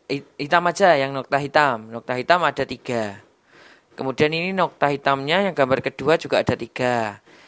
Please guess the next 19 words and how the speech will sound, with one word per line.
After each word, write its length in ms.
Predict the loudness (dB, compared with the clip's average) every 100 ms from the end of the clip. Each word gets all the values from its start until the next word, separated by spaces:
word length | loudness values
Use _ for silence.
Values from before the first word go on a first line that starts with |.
| _ _ _
Gambar 400 | -4 0 2 2
ketiga 480 | -2 -6 -8 2 4
ini 240 | 4 0 0
ada 640 | -2 -2 2 4 6 4
satu, 400 | 2 -2 -2 -6
dua, 240 | -4 -2
tiga, 240 | -2 -2 -2
empat, 320 | 0 -2 -2
lima. 720 | -8 -8 -6 -6 -6 -8 -12 -18 _ _ _ _ _
Ini 240 | -4 0
ada 320 | 0 0 -2
lima. 720 | -2 -6 -8 -8 -8 -10 -14 -20 _ _
Kemudian 480 | -12 -10 -2 -2 -2
ini 240 | -6 -6
yang 80 | -8 -6
E 240 | -4 -4
itu 240 | -6 -6 -4
ada 560 | -4 -4 0 2 0
empat. 560 | -4 -12 -2 2 2